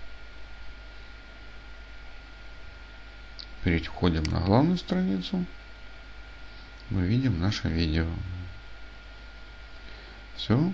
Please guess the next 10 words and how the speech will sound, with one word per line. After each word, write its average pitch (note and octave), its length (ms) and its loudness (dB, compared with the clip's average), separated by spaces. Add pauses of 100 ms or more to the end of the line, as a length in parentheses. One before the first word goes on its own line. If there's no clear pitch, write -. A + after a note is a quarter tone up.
всем A2+ 240 8
спасибо. G#2 640 8
Если G2+ 300 6
есть E2+ 160 6
вопросы, G#2 480 6
задавайте, F2+ 640 6
обязательно E2+ 540 4
на D2+ 60 4
них G2 180 2
ответим. D#2 440 4